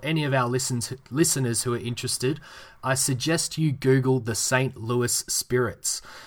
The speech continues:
Uh, they weren't accepted in the merger, but negotiated a T V deal that sees the Pacers and the other teams still paying them a percentage of revenue right up until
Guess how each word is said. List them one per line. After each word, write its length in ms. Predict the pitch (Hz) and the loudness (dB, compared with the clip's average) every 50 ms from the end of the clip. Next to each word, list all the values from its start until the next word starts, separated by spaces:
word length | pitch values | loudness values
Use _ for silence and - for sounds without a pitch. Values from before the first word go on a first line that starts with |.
| - - - _ | -20 -20 -20 _
Uh, 220 | - 113 113 113 113 | -2 0 2 2 4
they 140 | 127 131 | 4 4
weren't 240 | 131 127 135 131 131 | 4 4 4 4 4
accepted 560 | 127 123 - - 139 135 135 - 131 120 123 - | 2 2 0 0 0 -2 0 2 0 0 0 -2
in 280 | - 135 127 131 127 | -2 -2 0 0 0
the 100 | 123 123 | 0 -2
merger, 500 | 113 117 113 113 117 117 120 - 135 147 | 0 0 0 0 0 0 0 0 2 2
but 200 | 156 127 131 101 | 2 0 0 -2
negotiated 600 | 123 127 120 139 135 135 131 - 143 131 123 117 | -2 -2 0 2 2 2 2 2 2 2 0 0
a 40 | 117 | -2
T 260 | 107 - - 139 131 | -4 -4 -2 0 0
V 220 | 127 123 127 127 123 | 2 2 2 2 2
deal 240 | 120 117 117 117 113 | 0 -2 -2 -2 -2
that 160 | 117 - - | -4 -4 -4
sees 280 | - 127 123 120 107 | -2 0 0 0 -2
the 80 | 107 120 | -4 -6
Pacers 600 | - - - 127 139 135 - - 139 135 131 - | -4 -2 0 0 0 0 0 -2 0 -2 -2 -2
and 240 | - 143 156 160 156 | -2 -2 0 0 2
the 100 | 143 131 | 2 2
other 160 | 131 123 131 | 2 2 0
teams 400 | 127 - - 127 123 120 120 113 | -2 -2 -2 0 0 0 0 -2
still 300 | - - - 131 139 131 | -4 -2 0 0 0 -2
paying 340 | 135 - 123 120 120 120 120 | -2 -2 0 0 0 0 0
them 180 | 120 117 113 | -2 -2 -2
a 60 | 113 107 | -4 -4
percentage 560 | - 127 - - - 123 123 127 123 113 - | -4 -4 -4 -2 -2 -2 0 0 -2 -2 -4
of 240 | 117 104 98 98 107 | -6 -6 -6 -4 -2
revenue 640 | 123 123 113 123 123 117 113 117 117 117 113 107 - - - - - - | -2 -2 0 -2 -2 -2 -2 -2 -2 -2 -2 -4 -6 -12 -18 -20 -18 -10
right 320 | - 110 113 117 120 120 | -2 0 2 4 4 4
up 200 | 120 117 - - | 2 2 0 -2
until 500 | 113 113 107 - - 113 110 107 110 - | -4 -4 -4 -4 -2 -2 -2 -4 -6 -8